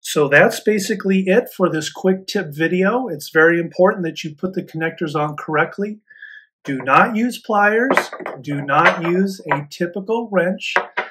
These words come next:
If you are technically inclined and have the proper equipment to, uh, be able to use those finite torque settings, then you can use a torque wrench to the proper specifications as defined, uh,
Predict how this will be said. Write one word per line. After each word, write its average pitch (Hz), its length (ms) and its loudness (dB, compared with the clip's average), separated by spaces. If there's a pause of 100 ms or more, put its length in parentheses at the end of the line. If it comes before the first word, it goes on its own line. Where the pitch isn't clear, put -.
(280)
If 143 240 0
you 175 220 6
are 160 220 8
technically 196 600 4
inclined 190 560 2
and 160 160 0
have 175 320 0
the 160 180 -2
proper 180 460 2
equipment 202 680 -6 (680)
to, 170 380 0
uh, 151 280 0
be 165 160 0
able 165 180 0
to 165 60 0
use 151 400 -6
those 147 260 -2
finite 165 580 -4
torque 175 300 -6
settings, 190 600 -4
then 151 160 -6
you 147 200 -8
can 170 460 -8
use 160 240 -10
a 151 60 -14
torque 156 380 -10
wrench 156 440 -10 (340)
to 151 60 -20
the 143 80 -10
proper 151 500 -4
specifications 147 1300 -10 (420)
as 139 240 -4
defined, 135 680 -8 (640)
uh, 127 260 -8